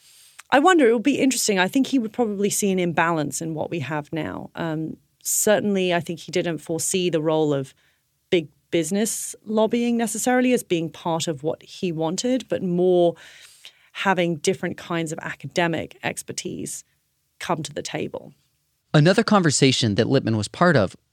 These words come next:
Speaker 2: was whether and how the government should use propaganda to influence the public.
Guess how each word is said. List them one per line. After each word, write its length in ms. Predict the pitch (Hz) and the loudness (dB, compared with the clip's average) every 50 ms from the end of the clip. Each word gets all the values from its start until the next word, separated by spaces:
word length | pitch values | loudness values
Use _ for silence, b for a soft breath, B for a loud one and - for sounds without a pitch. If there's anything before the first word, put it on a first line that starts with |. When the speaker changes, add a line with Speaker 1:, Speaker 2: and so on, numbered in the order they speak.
| _ - | _ 0
Speaker 2:
was 180 | 139 127 113 | 0 2 2
whether 440 | 117 120 151 165 170 190 180 185 185 | 2 2 4 4 4 4 2 2 2
and 180 | - - 143 139 | 2 0 0 2
how 320 | 113 123 113 110 107 107 | 2 4 4 4 4 2
the 100 | 104 120 | 2 0
government 400 | 117 - 127 143 156 160 160 160 | 2 2 2 4 4 2 2 2
should 160 | - - 123 | 0 -2 0
use 180 | 110 113 110 - | 0 0 0 0
propaganda 640 | - - 117 - - 110 - 123 113 107 104 113 110 | -2 -2 -2 -2 -2 0 2 2 2 2 2 0 0
to 160 | - - - | -2 -4 -4
influence 440 | - 104 98 - 113 107 95 95 - | -4 -4 -6 -4 -4 -4 -4 -4 -4
the 80 | - 110 | -6 -4
public. 480 | - 123 110 - - - - - - | -2 0 0 0 -2 -8 -14 -16 -20